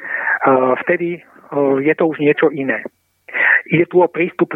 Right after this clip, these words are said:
vyjadrený našimi predkami úslovím: „Cudzieho krv netečie.“ Cudzie je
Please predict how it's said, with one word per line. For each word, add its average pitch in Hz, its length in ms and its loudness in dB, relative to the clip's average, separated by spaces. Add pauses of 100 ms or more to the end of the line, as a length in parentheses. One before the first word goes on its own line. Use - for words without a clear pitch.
vyjadrený 165 560 0
našimi 147 540 0
predkami 151 580 -2 (320)
úslovím: 147 560 0 (600)
„Cudzieho 165 580 2 (220)
krv 160 240 0 (260)
netečie.“ - 560 -2 (760)
Cudzie 180 400 2
je 143 60 -2